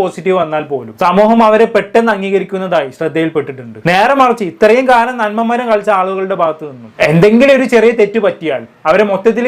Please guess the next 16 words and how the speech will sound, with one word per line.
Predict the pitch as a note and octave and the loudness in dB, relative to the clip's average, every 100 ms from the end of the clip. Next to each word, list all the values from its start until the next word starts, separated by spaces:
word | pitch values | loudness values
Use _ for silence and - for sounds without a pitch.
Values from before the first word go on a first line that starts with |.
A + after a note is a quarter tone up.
| A3+ | 0
ക്യാൻസൽ | G#3 G#3 A3 G3+ | 0 -2 -4 -2
ചെയ്യുന്ന | G3 G3+ | -2 -2
ഒരു | G3+ | -2
പ്രവണതയും | G3 F3+ F3+ F3+ F#3 F3 | -2 -2 -4 -6 -4 -2
കാണുന്നുണ്ട്. | D3+ D3 C3 A2+ C#3 | -2 -6 -16 -6 0
ഇത് | D3+ G3 | 4 4
രണ്ടും | F3+ G#3+ A3+ | 4 4 4
നല്ലതാണെന്നല്ല | G3+ A3 A3 A3 G#3+ G#3+ G#3 | 4 4 4 2 0 0 0
ഞാൻ | G3 F3 | 0 -2
പറയുന്നത്, | D3+ D3 A#2 - | -2 -8 -6 -2
സമൂഹത്തിന്റെ | C3+ C3+ D3+ E3+ F3+ | 0 2 2 2 2
ഒരു | F#3 F3 | 2 2
രീതി | F3 F#3 G3 | 2 2 2
പറഞ്ഞെന്ന് | F3+ F3+ F3+ D#3+ | 0 -6 -6 -8
മാത്രം. | C3 A#2+ - E3+ | -10 -10 -4 -2
എപ്പോഴും | E3 A3 C4 | 4 4 4